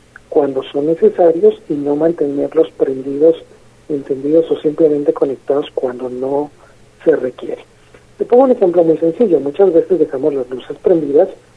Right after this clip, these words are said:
por mucho tiempo sin estar ninguna persona en el cuarto donde está prendida esa luz y, pues, ahí estamos teniendo un desperdicio de energía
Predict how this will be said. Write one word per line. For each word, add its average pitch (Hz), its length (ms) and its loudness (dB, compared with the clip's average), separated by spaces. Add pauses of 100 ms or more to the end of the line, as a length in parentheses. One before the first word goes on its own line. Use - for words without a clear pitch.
(320)
por - 180 4
mucho 330 300 2
tiempo 165 440 2
sin 143 160 -6
estar 143 440 -2
ninguna 147 380 0
persona 147 500 -2
en 147 100 -4
el 120 240 -8 (580)
cuarto 151 400 2
donde 135 180 -2
está - 240 -8
prendida 143 400 -2
esa 185 160 2
luz 190 260 4
y, 214 60 0
pues, - 260 -2
ahí 131 300 -6
estamos 151 460 -2
teniendo 139 300 -4
un 143 40 -6
desperdicio 139 800 -4 (480)
de 170 80 4
energía 214 540 4